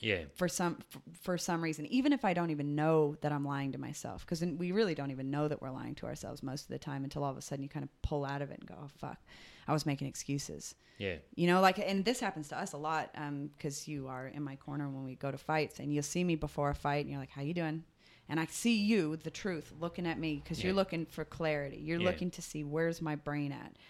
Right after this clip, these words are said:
Speaker 2: And so much of the time I'm like, "I got this, I got this, I'm good, I'm good, I'm good." While I'm telling you those words because I need you to hear that I'm okay.
Speaker 1: Yeah.
Speaker 2: And I need to try and <laughs>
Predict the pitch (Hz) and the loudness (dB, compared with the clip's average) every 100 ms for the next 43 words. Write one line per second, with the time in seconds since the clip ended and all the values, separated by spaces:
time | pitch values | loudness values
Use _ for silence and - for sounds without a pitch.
0 | - - - - 170 175 170 - - 208 | -20 -20 -8 0 2 4 0 -2 2 4
1 | 202 185 170 185 156 147 139 147 190 143 | 4 0 -2 0 0 -4 -6 0 0 0
2 | 143 160 151 147 143 151 139 139 143 135 | -6 -6 -6 -4 -2 0 0 0 -2 0
3 | 139 139 135 160 160 170 156 151 - 190 | -2 -4 -6 -4 2 4 2 -2 -4 -2
4 | 190 196 175 165 156 147 156 160 151 - | 0 0 0 0 0 -2 0 0 0 -4
5 | 147 147 143 143 147 156 147 147 143 147 | -8 -6 -4 -2 0 0 -2 -4 -4 -2
6 | 151 143 139 139 135 - 165 147 117 - | -2 -2 -4 -6 -8 -4 -2 -2 -4 -10
7 | - - 87 78 147 160 156 165 - - | -10 -4 -4 -4 -2 2 2 0 -2 -2
8 | 175 - | -2 4